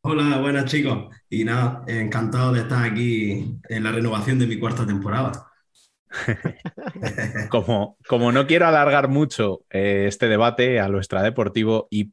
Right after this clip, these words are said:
Speaker 2: por saber la opinión de alguien que vive profesionalmente del fútbol sala y que siempre quiere ganar jugando bien,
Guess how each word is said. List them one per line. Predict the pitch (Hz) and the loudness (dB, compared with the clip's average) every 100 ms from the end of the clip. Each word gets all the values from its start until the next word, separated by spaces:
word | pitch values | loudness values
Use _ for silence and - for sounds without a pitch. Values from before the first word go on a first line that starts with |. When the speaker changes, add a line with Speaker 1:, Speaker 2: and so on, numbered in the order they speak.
| - | -2
Speaker 2:
por | 104 - | 0 0
saber | 98 107 113 | 0 2 2
la | |
opinión | 110 110 123 110 | 2 2 2 2
de | 95 | 2
alguien | 107 101 90 | 0 0 -4
que | 90 | -2
vive | 101 101 | 0 0
profesionalmente | - 85 98 92 98 101 107 101 | -4 -8 -6 -4 0 0 0 0
del | 98 | 0
fútbol | 113 107 101 95 | -2 -2 -2 0
sala | 123 107 | 0 0
y | 90 | 0
que | 90 | -4
siempre | - 139 143 101 110 | 0 0 0 -2 0
quiere | 127 98 | 0 2
ganar | 98 110 | 0 -2
jugando | - 90 110 92 | -2 -4 -2 0
bien, | 101 107 113 | 2 0 -2